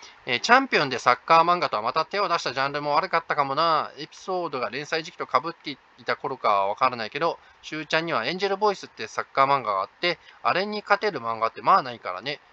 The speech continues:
新人とはいえ、連載書もで持ち込みしてるんだろうから比較されちゃうよねってことですね。エンジェルボイスね、もちろん知ってはいるんですけど、読んではないんだよな。読まなきゃあかんすかね。すいません。週刊少年チャンピオンのサッカー漫画ってさ、もう俺、能田達樹先生のオレンジしか読んでないから、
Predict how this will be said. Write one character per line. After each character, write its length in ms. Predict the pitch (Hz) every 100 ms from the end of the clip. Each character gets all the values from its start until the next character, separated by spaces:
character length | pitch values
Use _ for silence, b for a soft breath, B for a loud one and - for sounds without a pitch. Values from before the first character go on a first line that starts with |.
| -
新 240 | - 127
人 160 | 123 123
と 80 |
は 100 | 117
い 80 | 117
え、 100 | 160
連 180 | 123 131
載 120 | 143
書 100 | 147
も 80 | 180
で 60 | 127
持 120 | 117
ち 60 |
込 120 | - 131
み 140 | 135
し 120 | -
て 100 | 151
る 120 | 156
ん 60 | 156
だ 100 | 135
ろ 80 | 156
う 40 |
か 100 | 143
ら 60 | 117
比 60 | -
較 60 | -
さ 100 | 139
れ 60 | 139
ち 80 |
ゃ 60 | 180
う 20 |
よ 80 | 147
ね 120 | 127
っ 20 |
て 60 | -
こ 80 | 107
と 60 |
で 60 | 95
す 60 | 127
ね。 80 | - B -
エ 100 | 196
ン 120 | 254
ジ 80 | 277
ェ 60 |
ル 60 | 247
ボ 160 | 247 196
イ 40 |
ス 100 | -
ね、 160 | 127 113
も 120 | 185
ち 60 |
ろ 60 | -
ん 20 |
知 160 | - 214
っ 40 |
て 180 | - 392
は 80 | 320
い 60 |
る 40 | 185
ん 40 |
で 60 | 120
す 60 |
け 80 | -
ど、 80 | 120
読 180 | 170 233
ん 120 | 220
で 80 | 196
は 100 | 160
な 80 | 165
い 60 |
ん 80 | 151
だ 80 | 131
よ 80 | 117
な。 160 | 113 - B B B B _
読 140 | - 156
ま 80 | 165
な 120 | 139
き 80 | 113
ゃ 60 |
あ 20 |
か 160 | 110 139
ん 80 | 131
す 80 | -
か 100 | 107
ね。 240 | 107 92 -
す 40 | -
い 40 |
ま 100 | 110
せ 120 | 107
ん。 100 | 95 - -
週 300 | - 147 -
刊 220 | - 165
少 180 | 170 170
年 180 | 170 165
チ 100 | 170
ャ 80 |
ン 80 | 160
ピ 80 | 143
オ 60 | 117
ン 100 | 107
の 160 | 98
サ 120 | -
ッ 40 | 117
カ 180 | - 131
ー 20 |
漫 140 | 131
画 80 | 107
っ 40 |
て 60 | 95
さ、 100 | 107
も 240 | 98 95 98
う 60 |
俺、 100 | 104
能 260 | 104 123 170
田 140 | 190
達 220 | 190 190
樹 60 | 123
先 140 | 113
生 140 | 107 117
の 160 | 98
オ 20 | 113
レ 140 | 175
ン 40 |
ジ 80 | 156
し 100 | -
か 80 | 107
読 120 | 104
ん 60 | 107
で 80 | 101
な 80 |
い 40 | 98
か 120 | 92
ら、 260 | 90 90